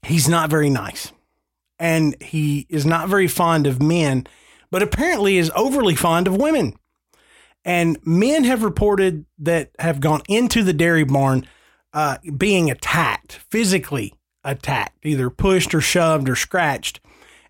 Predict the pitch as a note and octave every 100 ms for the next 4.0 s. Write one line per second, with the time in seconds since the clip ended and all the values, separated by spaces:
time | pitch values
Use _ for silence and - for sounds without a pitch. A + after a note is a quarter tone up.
0 | _ E3+ E3 D#3 D3+ D3 - _ _ _
1 | _ D3+ D3+ C#3+ G#3+ D#4+ C4+ F3 D3+ D#3+
2 | C#3 D#3 D3 D3 C#3+ C#3+ C#3+ A#2 D#3 C#3
3 | C#3+ - E3+ D#3 C#3 D3+ D3 C#3+ C3 B2+